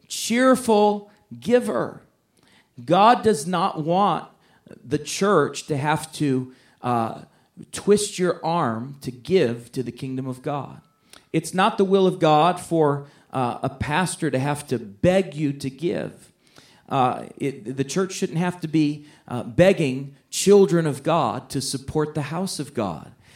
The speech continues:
If, if you're having to be begged to support the house of God, you are not a child of God. Hello? No, you're not, because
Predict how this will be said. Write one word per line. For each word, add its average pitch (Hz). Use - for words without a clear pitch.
If, 151
if 208
you're 185
having 190
to 175
be 165
begged 180
to 151
support 147
the 131
house 135
of 127
God, 120
you 123
are 117
not 113
a 107
child 104
of 95
God. 85
Hello? 131
No, 147
you're 117
not, 139
because 131